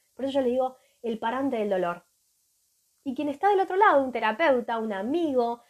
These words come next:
alguien que está ahí dispuesto a acompañar, a respetar el ritmo que el consultante maneja,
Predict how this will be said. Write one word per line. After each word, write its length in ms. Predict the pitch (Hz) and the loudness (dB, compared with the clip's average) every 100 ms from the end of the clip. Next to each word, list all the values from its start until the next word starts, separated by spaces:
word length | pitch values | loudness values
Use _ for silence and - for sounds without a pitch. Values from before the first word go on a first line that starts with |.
| _ - | _ 0
alguien 260 | 311 320 | 2 2
que 60 | 247 | -2
está 180 | - 277 | -2 0
ahí 300 | 311 320 - | 2 0 -2
dispuesto 400 | 214 - 185 294 | -8 -8 -6 -4
a 40 | |
acompañar, 720 | 240 214 208 208 294 294 302 _ _ _ _ - | -4 -6 -4 -4 -2 -2 -4 _ _ _ _ -2
a 100 | 269 | 0
respetar 540 | 285 - 285 285 381 | 0 -2 -6 -4 -2
el 80 | 349 | -2
ritmo 560 | 349 330 254 262 - _ _ _ _ | 0 0 0 -2 -6 _ _ _ _
que 80 | - | -4
el 80 | 220 | 0
consultante 680 | 220 208 202 190 381 247 220 | 0 -2 -6 0 0 0 -4
maneja, 540 | 208 214 202 208 233 | -4 -6 -8 -14 -14